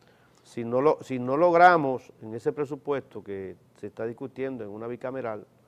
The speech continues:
de nosotros incluirles algunas partidas que puedan solucionar el problema, entonces nos queda ese recurso que tú acabas de explicar, hacer una invitación al director de inapa,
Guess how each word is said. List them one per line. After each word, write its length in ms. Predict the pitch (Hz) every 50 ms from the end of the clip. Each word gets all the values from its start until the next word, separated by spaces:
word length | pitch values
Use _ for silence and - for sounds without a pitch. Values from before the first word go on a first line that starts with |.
| _ _ _ _ _ _ _ _ _ _ _ _ _ _
de 480 | - 107 107 113 113 110 110 110 107 101
nosotros 480 | 107 113 107 - 117 117 113 127 143 139
incluirles 800 | 135 - 139 139 135 147 151 147 127 117 107 107 107 95 - - -
algunas 320 | - 107 101 107 123 143 135
partidas 500 | - 139 120 - - 139 143 147 143 117
que 120 | 120 107
puedan 400 | - - 120 120 127 135 135 123
solucionar 400 | - - 120 107 117 113 120 123
el 40 | 127
problema, 420 | 127 147 143 127 113 107 110 120 - _ _ _ _ _ _ _ _ _ _ _ _ _ _
entonces 340 | _ _ - 127 127 139 160
nos 140 | 151 135 120
queda 160 | - 123 127
ese 160 | 131 123 131
recurso 420 | 120 113 113 117 117 127 120 - 120
que 100 | 110 107
tú 340 | - - 117 120 117 113 107
acabas 240 | 101 - 120 117 113
de 40 | 107
explicar, 500 | 92 101 104 - - 160 170 135 104 92 _ _ _ -
hacer 200 | - 104 - 123
una 120 | 127 135 135
invitación 680 | 135 131 143 - 151 135 - - 175 165 160 160 147
al 80 | 127 110
director 320 | 110 113 110 - 131 127
de 80 | 127 135
inapa, 460 | 135 160 170 156 - - 139 151